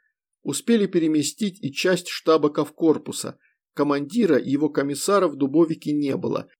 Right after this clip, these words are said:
Ждали их к восемнадцати ноль ноль. Шашков позаботился, чтобы Гусева и Ткаченко перехватили по дороге выставленные загодя люди. Но в Дубовике оставалось два медэскадрона. Тыловые подразделения корпуса.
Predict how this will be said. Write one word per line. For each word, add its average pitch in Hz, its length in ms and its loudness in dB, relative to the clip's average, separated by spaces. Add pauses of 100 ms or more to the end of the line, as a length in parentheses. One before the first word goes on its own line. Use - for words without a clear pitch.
Ждали 190 460 2
их 185 140 -2
к - 40 -6
восемнадцати 151 760 0
ноль 143 260 0
ноль. 117 280 -4 (340)
Шашков - 460 2
позаботился, 170 720 4
чтобы 139 300 -4
Гусева 160 420 0
и 147 60 4
Ткаченко 147 600 0
перехватили 147 580 0
по 135 160 0
дороге 151 440 4
выставленные 151 720 0
загодя 147 460 4
люди. 143 440 0 (280)
Но 190 160 6
в - 80 0
Дубовике 156 760 4
оставалось 160 580 2
два 160 260 2
медэскадрона. 170 1000 0 (260)
Тыловые 170 360 4
подразделения 151 760 0
корпуса. - 640 0